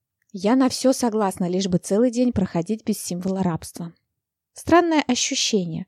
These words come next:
Даже кожа на запястье мурашками пошла. Осторожно коснулась её, всё ещё не веря. Действительно, браслета нет.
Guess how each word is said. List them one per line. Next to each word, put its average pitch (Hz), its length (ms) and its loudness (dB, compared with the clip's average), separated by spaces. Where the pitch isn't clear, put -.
Даже 208 220 4
кожа 247 360 2
на 185 120 -2
запястье 185 540 0
мурашками 190 520 0
пошла. 180 460 -6
Осторожно 285 520 2
коснулась 214 640 0
её, 190 240 -4
всё - 200 0
ещё 277 180 2
не 320 160 0
веря. 196 320 0
Действительно, 196 500 -4
браслета 196 460 0
нет. 180 320 -6